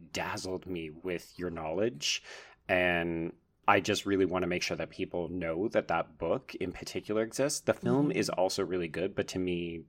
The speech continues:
Speaker 1: the strength of that combo was definitely in the book.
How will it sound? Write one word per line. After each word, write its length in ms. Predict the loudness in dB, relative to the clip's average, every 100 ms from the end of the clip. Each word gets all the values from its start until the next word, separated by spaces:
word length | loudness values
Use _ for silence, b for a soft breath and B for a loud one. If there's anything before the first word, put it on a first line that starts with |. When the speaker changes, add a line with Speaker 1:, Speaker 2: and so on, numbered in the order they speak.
| -2
Speaker 1:
the 100 | 0
strength 640 | 0 -2 0 0 0 -2
of 220 | -4 -2
that 240 | -4 -6 -10
combo 340 | -6 -4 -2 -4
was 180 | -6 -6
definitely 480 | -6 -6 -10 -10 -12
in 100 | -14
the 80 |
book. 400 | -12 -12 -12 -18